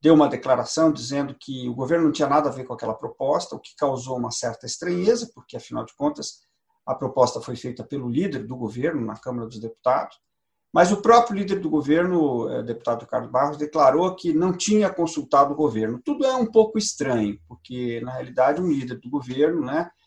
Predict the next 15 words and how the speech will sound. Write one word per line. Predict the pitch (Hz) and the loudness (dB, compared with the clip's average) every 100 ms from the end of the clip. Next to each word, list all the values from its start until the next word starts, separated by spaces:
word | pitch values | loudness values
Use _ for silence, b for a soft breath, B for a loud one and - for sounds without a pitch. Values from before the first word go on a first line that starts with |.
| _ _ | _ _
nunca | 135 180 220 | -4 0 0
faria | - 139 127 143 | 2 2 2 0
uma | 127 110 | 0 -4
coisa | 131 127 117 | -6 -8 -4
dessa | 131 151 147 | -2 -2 -4
sem | - 151 | -2 -2
consultar | 147 139 - 139 | -2 -6 -4 0
o | 131 | 0
governo. | 151 139 117 117 | 0 -2 -2 -2
Então, | 117 156 | 0 0
a | 156 | 0
impressão | 156 156 - 135 | -2 -4 -4 -6
que | - | -6
se | - 165 - | -8 -8 -2
tem | 147 208 | 0 0